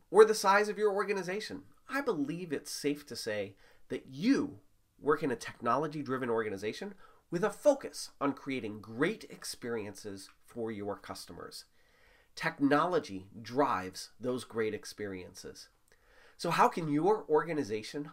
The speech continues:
optimize value delivery from investment in technology and technologists? Well, you're going to need a way to assess how you're doing today,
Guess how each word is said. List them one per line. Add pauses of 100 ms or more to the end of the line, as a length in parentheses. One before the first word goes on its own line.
(100)
optimize
value
delivery
from
investment
in
technology (680)
and (180)
technologists? (500)
Well, (420)
you're
going
to
need
a
way
to
assess (220)
how
you're
doing
today,